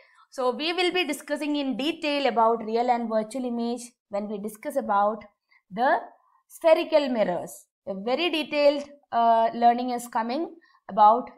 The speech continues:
the formation of image by spherical mirrors. So frequently we'll be using this word real and virtual. So real image means if you can, uh, ca-, catch that image on the screen, then it is a real image.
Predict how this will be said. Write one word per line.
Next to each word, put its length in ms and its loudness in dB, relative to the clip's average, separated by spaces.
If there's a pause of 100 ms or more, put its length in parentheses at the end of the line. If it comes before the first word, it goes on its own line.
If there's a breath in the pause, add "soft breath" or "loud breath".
the 60 -10
formation 520 -6
of 120 -8 (180)
image 340 -12
by 140 -4
spherical 440 -6
mirrors. 360 0 (400 loud breath)
So 240 -12 (360)
frequently 520 -2
we'll 240 -2
be 60 -8
using 340 -8
this 200 -8
word 300 -2
real 320 -4
and 220 -8
virtual. 340 -6 (240 soft breath)
So 140 -10
real 260 -4
image 360 0
means 300 -4
if 220 -10
you 220 -6 (100)
can, 320 2 (600 soft breath)
uh, 400 10
ca-, 220 -2
catch 340 2
that 260 4
image 300 -4
on 240 -2
the 80 -4
screen, 400 -4 (200)
then 200 2
it 120 -8
is 140 -8
a 80 -6
real 260 -6
image. 340 -4